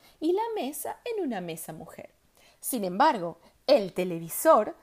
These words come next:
sería un televisor varón, porque los objetos en español también tienen género masculino o femenino". De esta manera,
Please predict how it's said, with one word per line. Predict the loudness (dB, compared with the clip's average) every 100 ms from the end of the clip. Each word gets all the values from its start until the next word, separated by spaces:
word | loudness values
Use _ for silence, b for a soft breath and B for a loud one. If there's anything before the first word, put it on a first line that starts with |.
| _
sería | -10 -2 -2 -2 -6 -8 -4
un | -4 -2
televisor | -2 -2 -6 -8 -8 -6
varón, | -4 -2 -2 -4 -12 b b b
porque | -6 -4 -4
los | -4 -6
objetos | -8 -6 -6 -6 -8
en | -8
español | -10 -10 -8 -8 -6 -6 -6 B B B
también | -8 -6 -4 -4 -4 -4
tienen | -8 -8 -10
género | -10 -8 -6 -8 -10 -10
masculino | -4 -2 -2 -2 -2 -2 -6 -8 -12 _ -4
o | -4
femenino". | -4 -12 -12 -14 -18 -20 _ _ _ B B B B B
De | 0
esta | 0 0 -6
manera, | -6 -8 -8 -10